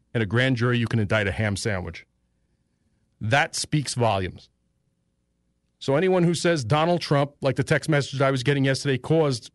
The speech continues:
January sixth, this indictment shows it didn't.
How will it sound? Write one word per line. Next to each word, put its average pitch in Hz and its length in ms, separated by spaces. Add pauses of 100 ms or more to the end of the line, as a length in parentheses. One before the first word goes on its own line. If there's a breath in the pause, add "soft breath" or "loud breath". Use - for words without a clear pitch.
(120)
January 131 480
sixth, - 520 (1040)
this 123 300
indictment 156 580
shows 139 320
it 117 160
didn't. 110 280